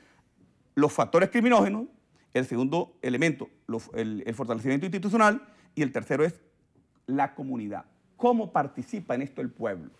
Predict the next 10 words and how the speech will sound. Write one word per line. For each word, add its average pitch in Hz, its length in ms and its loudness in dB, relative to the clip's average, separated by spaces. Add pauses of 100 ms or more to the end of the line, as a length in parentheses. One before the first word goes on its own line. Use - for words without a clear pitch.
(240)
¿Cómo 196 180 0
participa 190 340 0
la 160 100 4
sociedad 135 480 0
organizada? 139 600 0 (760)
Para 196 220 8
ello 196 220 4
tenemos 151 240 0
una 180 140 2
ley, 208 360 4